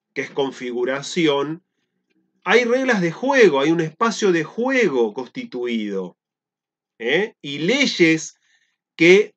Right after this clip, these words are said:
tienen, que, que tienen un funcionamiento propio del campo. Entonces, fíjense todos los elementos que tiene un campo. Es una red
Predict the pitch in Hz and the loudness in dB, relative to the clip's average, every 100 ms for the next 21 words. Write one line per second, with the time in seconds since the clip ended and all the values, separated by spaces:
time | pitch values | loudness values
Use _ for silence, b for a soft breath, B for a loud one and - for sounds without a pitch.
0 | - 190 202 208 208 185 160 156 - 143 | -4 2 4 4 2 -6 -6 -6 -8 -8
1 | 143 131 190 202 - 156 156 147 170 196 | -6 -4 -2 -2 -2 -6 -4 -2 -2 -2
2 | 175 - 220 254 185 160 139 123 117 117 | -2 0 4 4 4 2 2 0 -4 -4
3 | 107 98 101 98 104 156 180 214 208 233 | -4 -8 -10 -6 0 0 2 0 0 2
4 | 226 208 180 175 196 208 185 180 175 160 | 2 2 0 -2 -2 0 0 4 2 2
5 | 127 110 95 101 98 b b b - 143 | -4 -4 -6 -8 -8 b b b -8 -6
6 | - 160 165 170 180 226 233 233 233 226 | -2 0 0 0 4 8 10 10 6 -2
7 | 233 | -14